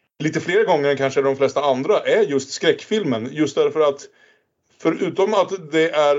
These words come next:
den genre där det kanske har flit-, gjorts flitigast med remakes, så är det kanske också den där det ofta har gjort ganska intressanta remakes. Alltså där man inte nödvändigtvis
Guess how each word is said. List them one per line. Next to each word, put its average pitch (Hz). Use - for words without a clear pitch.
den 135
genre 135
där 135
det 131
kanske 131
har 127
flit-, 135
gjorts 135
flitigast 135
med 143
remakes, 160
så -
är -
det 160
kanske 160
också 156
den 139
där 139
det 143
ofta 156
har 131
gjort 131
ganska 139
intressanta 156
remakes. 117
Alltså 135
där 139
man 135
inte 156
nödvändigtvis 147